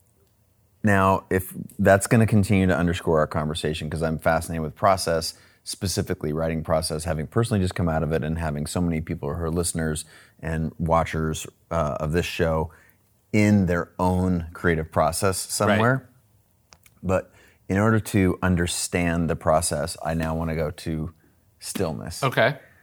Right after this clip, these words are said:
Speaker 1: So if, uh, the previous two books dealt with different aspects, stillness to me in a world that is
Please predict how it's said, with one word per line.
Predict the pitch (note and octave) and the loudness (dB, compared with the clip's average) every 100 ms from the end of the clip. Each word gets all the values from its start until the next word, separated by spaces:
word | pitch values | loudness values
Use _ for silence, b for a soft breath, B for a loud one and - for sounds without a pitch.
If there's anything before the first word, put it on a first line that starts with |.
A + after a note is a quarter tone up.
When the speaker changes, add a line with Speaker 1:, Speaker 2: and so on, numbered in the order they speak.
| B B - | B B -8
Speaker 1:
So | - G#2+ F#2 F2+ - _ _ - _ _ | -2 2 2 2 -2 _ _ -20 _ _
if, | F#2+ E2+ - - - _ _ - | -2 -2 -4 -14 -18 _ _ -10
uh, | F2+ D#2+ D#2 D2+ D#2+ | -6 -6 -6 -8 -8
the | D#2+ F2+ | -8 -8
previous | - B2 G#2+ G2 F2+ | 2 4 4 2 0
two | - F2+ | -2 -2
books | D2+ E2 E2 - - | 0 -2 -2 -6 -6
dealt | E2+ F2 E2 D#2 | -2 2 2 0
with | F2 F#2 | -6 -4
different | F2 - - | -4 -4 -8
aspects, | E2 D#2+ - - D#2+ - - b b b b b b | -8 -8 -10 -10 -10 -10 -16 b b b b b b
stillness | - - - A#2 A#2 G#2 F#2 | -4 -2 4 6 6 4 2
to | - | 0
me | F#2 F2 E2 - | 0 0 -2 -4
in | F2+ E2+ | -2 -2
a | - F#2 | 0 -2
world | F2 F2+ F#2 D#2+ | 2 2 2 2
that | E2 - | -2 -2
is | E2+ E2 - - | -2 -2 -4 -6